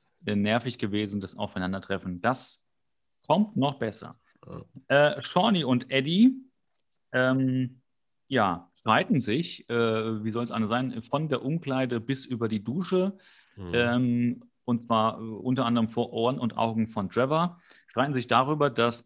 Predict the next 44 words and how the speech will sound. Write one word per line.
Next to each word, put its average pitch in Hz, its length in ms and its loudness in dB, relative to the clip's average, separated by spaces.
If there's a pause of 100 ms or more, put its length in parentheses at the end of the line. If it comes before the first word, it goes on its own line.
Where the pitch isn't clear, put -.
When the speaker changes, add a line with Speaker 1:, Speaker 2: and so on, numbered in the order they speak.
Speaker 1:
Eddie 131 400 0
mit 113 320 0
den 117 160 4
Jungs, 151 520 6
wie 127 120 -2
er 117 160 2
sie 113 140 2
nennt, 127 420 -2
äh, 104 240 -6
wo 101 60 -16
keiner 110 240 -4
von 107 140 -6
uns 95 100 -8
weiß, 101 240 -4
wer 104 100 -4
diese 98 200 -8
Jungs 98 260 -8
sind, 131 300 -2 (560)
ähm, 113 720 0 (400)
äh, 107 120 -6
äh, 104 1000 -4
nach 107 260 -2
Catalina 127 520 -2
fahren 117 420 0
möchte 113 240 -2
übers 110 280 -4
Wochenende 117 420 -4
und 107 160 -4
Shawnee 110 260 -2
wollte 104 260 -4
mit 101 340 -4
ihm 135 260 0
was 92 220 -6
machen. 82 320 -14 (420)
Speaker 2:
Haben 110 120 2
wir 160 80 8
da 165 100 8
was 170 200 6
Bestimmtes 170 520 4
in 151 140 0
Catalina? 151 640 2
Ist - 240 -4
das 123 100 2
irgendwie 123 800 2